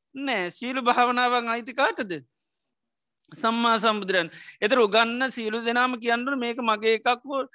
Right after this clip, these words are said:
නන්දාලා කියන්න කිසි අයිතියක් නෑ. එහෙම නන්දාලා කියනවා නම් ඒක බුදුරජාණන් වහන්සේගේ භාවනාව වෙන්න විදිහක් නෑ.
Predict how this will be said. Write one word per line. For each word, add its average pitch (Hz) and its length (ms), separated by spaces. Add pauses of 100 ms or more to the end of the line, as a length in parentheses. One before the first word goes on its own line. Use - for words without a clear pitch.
(160)
නන්දාලා 226 520
කියන්න 247 280
කිසි 226 260
අයිතියක් 254 460 (640)
නෑ. 262 320 (300)
එහෙම 233 240
නන්දාලා 226 500
කියනවා 247 320
නම් 269 200
ඒක 247 200
බුදුරජාණන් 226 440
වහන්සේගේ 254 340
භාවනාව 269 340
වෙන්න 262 160
විදිහක් 254 400
නෑ. 156 240